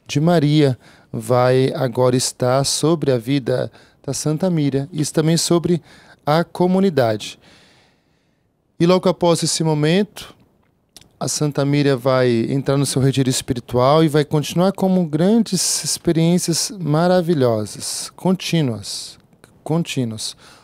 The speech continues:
O Frei não vai falar, o Frei vai pular aqui, pra gente nós resumir, resumirmos mais, mas após essa poção angélica,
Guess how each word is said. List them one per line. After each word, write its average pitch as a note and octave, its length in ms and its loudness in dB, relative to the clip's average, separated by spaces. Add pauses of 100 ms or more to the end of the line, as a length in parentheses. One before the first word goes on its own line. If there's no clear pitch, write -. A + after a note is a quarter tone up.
(140)
O C#3+ 80 -6
Frei D#3 220 -4
não D#3+ 180 -2
vai D3 180 0
falar, C#3+ 380 2
o C#3 40 2
Frei C#3+ 200 0
vai C#3 160 2
pular B2 300 -2
aqui, E3+ 440 0 (540)
pra C3 140 2
gente A#2 180 -4
nós C3 240 0
resumir, C3 500 -2 (160)
resumirmos A#2+ 640 -4
mais, C3 560 -2 (640)
mas C#3+ 280 0
após D#3+ 540 2 (240)
essa C#3+ 300 -4
poção D#3 420 -2
angélica, C#3 720 0